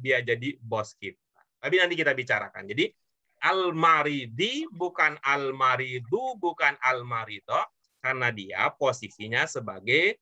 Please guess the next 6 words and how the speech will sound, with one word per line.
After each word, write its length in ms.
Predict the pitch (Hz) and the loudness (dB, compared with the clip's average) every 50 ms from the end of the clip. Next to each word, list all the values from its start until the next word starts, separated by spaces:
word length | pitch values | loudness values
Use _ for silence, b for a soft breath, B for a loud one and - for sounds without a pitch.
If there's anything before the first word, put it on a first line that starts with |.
| _ _ | _ _
mudhof 800 | 131 135 143 131 120 107 101 - 117 113 120 131 147 175 202 208 - _ - 175 165 165 - _ _ - | -10 -8 -6 -6 -6 -8 -8 -4 -2 0 2 4 4 4 2 0 -4 _ -18 -18 -16 -18 -18 _ _ -12
ilaihi. 1600 | 143 143 139 127 120 110 113 120 120 117 113 110 110 110 110 107 101 101 _ _ _ _ _ - 151 165 165 143 120 101 - 98 | -8 -8 -6 -4 -2 0 2 4 4 4 4 2 0 -2 -4 -8 -10 -14 _ _ _ _ _ -8 -6 -4 -4 -4 -4 -6 -12 -16
Sebagai 400 | _ - 110 117 123 135 139 - | _ -6 -4 0 0 0 2 2
apa, 160 | 180 202 214 | 2 0 0
Bu 400 | 165 151 151 151 151 151 151 - | -2 -4 -6 -6 -6 -6 -8 -8
Penny? 380 | - 147 143 147 156 185 254 | -2 -2 -2 0 0 -2 -4